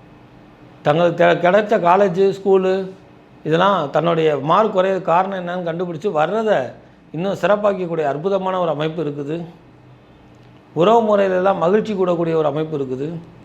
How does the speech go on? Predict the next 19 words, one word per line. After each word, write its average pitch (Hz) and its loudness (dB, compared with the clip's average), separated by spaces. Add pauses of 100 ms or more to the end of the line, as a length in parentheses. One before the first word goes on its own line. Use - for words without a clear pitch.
(280)
சுற்றுலா 247 4
தலங்கள் 208 4
செல்லக்கூடிய 175 2
அமைப்பு, 135 -4 (1700)
ஆன்மீக 196 2
சுற்றுலா 175 0
மட்டும் 165 -2
இல்ல, 117 -4
இயற்கை 214 2
சுற்றுலா 185 0
கூட 185 2
போயிட்டு 180 -2
வரக்கூடிய 151 0
அமைப்பு 151 -4
இந்த 196 -4
மே 160 -2
மாசத்துல 156 -4
நடைமுறையில 143 -4
இருக்குது. 123 -8